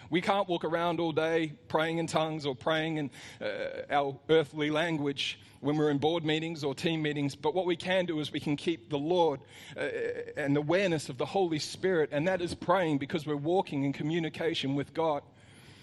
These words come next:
The second thing that He spoke to me about was the importance of my family. There were times in the last few years that, that, that ministry and church and even desires of my heart had actually come and, and, and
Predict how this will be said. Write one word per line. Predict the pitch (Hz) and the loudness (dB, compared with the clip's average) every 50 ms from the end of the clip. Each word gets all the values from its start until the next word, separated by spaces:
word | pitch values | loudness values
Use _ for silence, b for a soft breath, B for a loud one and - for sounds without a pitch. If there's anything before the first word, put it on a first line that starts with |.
| B B B | B B B
The | 147 139 | -2 2
second | - 196 185 - 170 160 | 2 2 2 2 0 0
thing | 165 160 | 2 2
that | 160 147 | 2 2
He | 143 | 2
spoke | - - - 156 165 165 | 0 0 2 2 2 2
to | - 151 | 0 0
me | 151 156 151 | 0 0 0
about | 151 151 151 151 143 - | 2 2 2 2 0 -2
was | 151 127 | -4 -2
the | 123 143 | 0 0
importance | 139 131 - - 170 175 165 151 - | 0 0 0 -2 -2 -2 -2 -4 -4
of | 143 | -2
my | 135 135 127 | -2 -2 -2
family. | - - 151 156 160 160 151 147 131 131 127 113 - 107 | -2 -4 -2 -2 -2 -2 -2 -2 -2 -4 -6 -8 -6 -2
There | 143 147 | -2 -2
were | 147 | -2
times | 143 - 160 156 156 156 156 147 131 131 | -2 -2 -2 0 0 0 0 0 0 0
in | 143 | 0
the | 139 | 0
last | 135 143 147 143 139 - | 2 2 0 0 -2 -4
few | - 131 | -6 -4
years | 135 139 151 151 151 131 | -2 -2 0 0 -2 -2
that, | - 135 127 120 - B B B B B B - | -2 -4 -4 -4 -6 B B B B B B 0
that, | 143 139 123 | 2 4 4
that | 135 127 - 147 | 4 2 2 2
ministry | 139 139 147 156 156 143 - - 160 151 151 151 147 | 2 4 4 4 2 0 -2 -2 -2 -2 0 0 0
and | 123 117 113 | -2 0 0
church | - - 151 147 151 151 143 - - | 2 2 4 4 4 2 0 -2 -2
and | 156 151 | 0 0
even | 170 190 170 165 139 120 104 - - - - - - - - - - - - - | 0 2 2 0 0 -2 -4 -8 -16 -20 -20 -20 -20 -20 -20 -20 -20 -18 -10 -6
desires | 170 151 131 160 151 160 170 170 165 143 113 | -6 -4 0 2 4 4 4 4 2 0 -2
of | 139 | -2
my | 131 135 135 | -2 -2 0
heart | 131 165 190 180 160 143 | 2 4 4 4 4 2
had | 143 156 | 0 -2
actually | 156 - - 151 151 147 | -2 -2 -4 -6 -8 -6
come | - 156 151 143 139 | -2 -2 0 2 2
and, | 131 127 B B B B B B B B | 0 0 B B B B B B B B
and, | 151 147 - 147 135 135 - - 135 139 156 151 151 143 | -4 -4 -4 -4 -6 -8 -8 -6 -2 0 0 2 2 2
and | 135 127 131 123 | 2 0 -2 -2